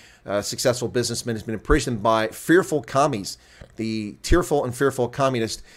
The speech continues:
in Hong Kong, answering to their masters in Beijing, have extended his imprisonment for fourteen months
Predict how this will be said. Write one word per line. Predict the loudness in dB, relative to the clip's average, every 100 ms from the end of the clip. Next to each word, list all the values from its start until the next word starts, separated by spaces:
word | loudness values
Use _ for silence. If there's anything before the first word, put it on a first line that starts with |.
| -20 _
in | -6
Hong | 2 4 4
Kong, | 0 0 -2 -10 -20 -20 -20 -20 -20 _ _ _
answering | 0 2 2 2
to | 4 6
their | 6 4 2 -2
masters | 2 2 2 -2 -2
in | 0
Beijing, | 2 2 0 0 -2 -6 _ _ _ _ _ _ -4
have | -2 -2
extended | -4 0 0 2 0
his | -2
imprisonment | -4 -2 -2 -2 -10
for | -8 -8
fourteen | -4 -4 -2 -4
months | -4 -4